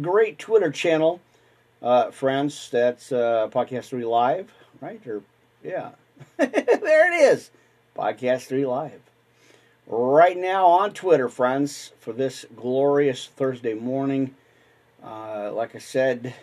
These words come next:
trying to tighten up the scheduling a little bit, trying to, uh, you know, get in there and get as much studies as I can, or much podcast as, anyway. Not too many gaps in between the, uh, broadcasts, um, friends. So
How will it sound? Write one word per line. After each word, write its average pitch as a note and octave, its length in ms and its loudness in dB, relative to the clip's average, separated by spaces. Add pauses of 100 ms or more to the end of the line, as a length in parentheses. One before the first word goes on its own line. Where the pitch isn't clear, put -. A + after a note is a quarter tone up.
(280)
trying C3 220 -8
to A2+ 180 -4
tighten A#2+ 300 -8
up A#2 100 -14
the A#2 60 -20
scheduling C3 500 -6
a B2 40 -6
little B2+ 260 -8
bit, C3 260 -2
trying G#2+ 220 -10
to, G#2 100 -14
uh, - 240 -20 (220)
you G#2+ 80 -14
know, G2 200 -14
get A#2+ 140 -8
in A2+ 140 -8
there A2+ 200 -4
and G2 140 -6 (560)
get B2 140 0
as A#2 180 -4
much A#2+ 280 -6
studies A#2+ 440 -4
as G#2+ 100 -10
I G#2 60 -6
can, A#2+ 320 -4
or A2 140 -6
much A#2 260 -6
podcast C3+ 640 0
as, F#2+ 200 -8
anyway. G2+ 440 -8
Not D#3 180 -6
too - 140 -10
many A#2+ 180 -6
gaps A2 460 -4
in A2 100 -10
between A2 420 -12
the, F2 120 -12 (720)
uh, - 180 -14
broadcasts, C3+ 1000 -2 (100)
um, B2 680 -4
friends. F3+ 360 0
So D#3+ 400 6